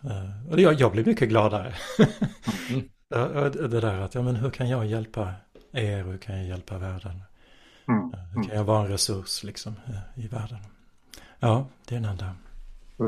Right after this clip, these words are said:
Speaker 3: Det visar ju att, eh, vi människor har den här dubbelnaturen, att vi... Vi
Speaker 1: Mm.
Speaker 3: har, eh, eh, egocentreringen, de här djupa,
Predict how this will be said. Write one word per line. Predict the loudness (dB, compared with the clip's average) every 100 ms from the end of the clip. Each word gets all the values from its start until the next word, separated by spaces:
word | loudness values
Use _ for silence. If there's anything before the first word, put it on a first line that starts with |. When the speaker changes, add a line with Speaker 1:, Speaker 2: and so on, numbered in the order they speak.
| -2 -6 0
Speaker 3:
Det | 4
visar | 6 6 6 6 6
ju | 8 8 8
att, | 6 2 -2 -8 0
eh, | 2 2 0 -6 -16 _ -16 2
vi | 4
människor | 6 6 4 4 4
har | 6 4
den | 4 2
här | -2
dubbelnaturen, | 0 0 0 -4 -4 -2 0 0 -2 -4
att | -4 -6 -2
vi... | -2 -2 -6 -12 _ _ _
Vi | 0
Speaker 1:
Mm. | 2
Speaker 3:
har, | 4 6 4 4
eh, | 4 2 -2 -8 _ _ -6 -2
eh, | 0 0 0 -2 -4 -8 -14 _ _ -20 -20 _ _ _ _ _
egocentreringen, | 2 4 2 0 -2 -2 -2 0 -2 -4 -8 -8 -10 -8 -6 -8 _ -10
de | -4
här |
djupa, | -2 -2 -2 0 0